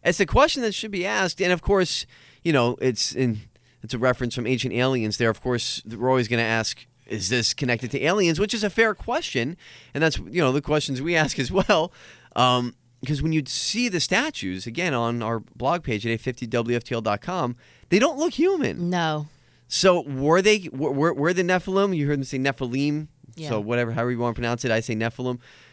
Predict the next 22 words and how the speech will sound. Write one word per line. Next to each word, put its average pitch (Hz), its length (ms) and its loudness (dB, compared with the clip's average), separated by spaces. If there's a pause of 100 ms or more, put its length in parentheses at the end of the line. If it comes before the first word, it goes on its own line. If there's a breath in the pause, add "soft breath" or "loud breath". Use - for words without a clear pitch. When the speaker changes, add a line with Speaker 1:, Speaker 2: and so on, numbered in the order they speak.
(260 soft breath)
Speaker 1:
Were 127 280 2
they 135 220 4
connected 175 500 0
somehow 185 640 2
to 180 180 -10
aliens? 196 480 -2
Were 104 240 -4
they 165 140 0
fallen 180 420 0
angels? 190 560 -4 (440 soft breath)
Maybe 139 420 0
some 151 280 0
type 151 280 0
of, 127 240 -4
you 143 80 0
know, 127 200 0 (180)
giant 139 420 2
race 143 280 0
that 135 180 0
weren't 156 240 -4
the 208 60 -8
Nephilim 208 520 -4